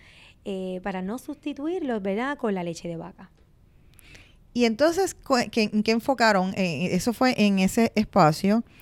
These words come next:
Speaker 2: eh, el otro, entonces lo enfocaron en una farmacia tradicional. ¿Y cómo viste entonces la clientela transformarse o cómo viste el hábito de consumo transformarse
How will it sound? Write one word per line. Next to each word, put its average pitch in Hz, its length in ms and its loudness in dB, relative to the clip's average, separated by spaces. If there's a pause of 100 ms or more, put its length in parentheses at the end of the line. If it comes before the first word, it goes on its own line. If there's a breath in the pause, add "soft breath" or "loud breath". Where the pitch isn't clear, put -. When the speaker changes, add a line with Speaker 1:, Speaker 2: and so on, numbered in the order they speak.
(360 loud breath)
Speaker 2:
eh, 175 420 2 (360)
el 185 180 8
otro, 220 360 10
entonces 233 340 4
lo 220 80 6
enfocaron 262 800 2
en 180 180 0
una 175 220 0
farmacia 220 580 4
tradicional. 185 760 4 (440 loud breath)
¿Y 220 100 -2
cómo 254 380 6
viste 285 260 0
entonces 240 360 0
la 226 120 4
clientela 190 560 0
transformarse 185 880 0
o 160 120 0
cómo 180 240 4
viste 190 380 2
el 170 100 4
hábito 175 280 2
de 165 120 4
consumo 165 520 -2
transformarse 147 800 -4